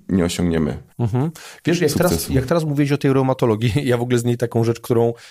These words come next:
Speaker 2: najbardziej zapamiętałem jeszcze za czasów studiów, to że większość tych, ym, chorób, e, reumatoidalnych to etiologia nieznana,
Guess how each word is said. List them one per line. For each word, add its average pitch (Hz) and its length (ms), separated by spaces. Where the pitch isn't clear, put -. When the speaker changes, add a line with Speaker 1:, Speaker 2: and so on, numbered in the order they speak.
Speaker 2:
najbardziej 117 340
zapamiętałem 110 500
jeszcze 110 220
za 107 120
czasów - 340
studiów, 120 340
to 113 140
że 110 340
większość 117 380
tych, - 360
ym, 107 580
chorób, 120 420
e, 107 320
reumatoidalnych 110 800
to 107 280
etiologia 101 340
nieznana, 107 460